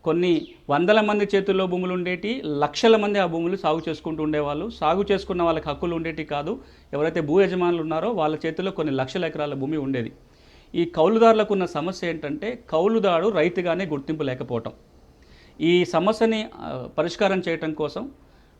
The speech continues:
కౌలుదారులకు కూడా భూమి మీద హక్కులు కల్పించడం కోసం కొన్ని చట్టాలు వచ్చాయి. తెలంగాణ విషయానికి వచ్చినట్లయితే, తెలంగాణలో ఈ కౌలు చట్టం మేరకు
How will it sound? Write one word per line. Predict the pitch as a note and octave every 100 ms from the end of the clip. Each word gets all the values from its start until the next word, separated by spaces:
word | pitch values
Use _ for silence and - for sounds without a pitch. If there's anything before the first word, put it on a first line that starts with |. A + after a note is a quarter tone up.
| - -
కౌలుదారులకు | E3+ A#3 A3+ A3 G#3 G#3 G3+
కూడా | F#3 F#3+
భూమి | E3+ F3+
మీద | F3+ F3+
హక్కులు | D#3+ C#3+ F#3+ F3+
కల్పించడం | D#3+ D#3 D3+ C#3+ C#3
కోసం | C#3 A3+
కొన్ని | F#3+ D#3+
చట్టాలు | D3 C3+ C#3 B2
వచ్చాయి. | - B2 - - - - _ - - _
తెలంగాణ | D#3 E3+ A#3 A#3 A#3 A3
విషయానికి | G3 F#3 F3+ E3+
వచ్చినట్లయితే, | E3 - D3+ D3 C#3 C#3 A3 C#4 -
తెలంగాణలో | D#3 F3 G#3+ G#3 G3 F#3 F3 E3+ A3+ E4 - - - _ -
ఈ | D#3+
కౌలు | D#3+ D3+ A3 A3
చట్టం | G3 F#3+ E3
మేరకు | D#3+ G3 G3+ E3+ C#3+